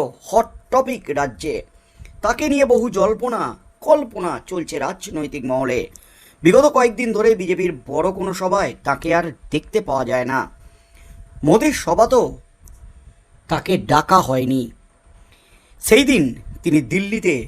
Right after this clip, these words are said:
সর্বভারতীয় সভাপতি জেপি নাড্ডার বাসভবনে দেখা করেছেন। প্রথমে তার সঙ্গে দেখা না হলেও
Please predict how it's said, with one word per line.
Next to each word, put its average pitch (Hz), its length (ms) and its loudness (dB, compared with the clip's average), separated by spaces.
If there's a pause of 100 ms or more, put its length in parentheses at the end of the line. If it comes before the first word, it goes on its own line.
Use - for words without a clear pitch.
(320)
সর্বভারতীয় 170 800 0
সভাপতি 143 540 -6 (120)
জেপি 160 280 -6
নাড্ডার 147 420 -2
বাসভবনে 123 540 -4
দেখা 123 260 -6
করেছেন। 117 400 -8 (720)
প্রথমে 240 340 0
তার 294 260 0
সঙ্গে 226 240 0
দেখা 175 240 0
না 170 140 2
হলেও 156 340 2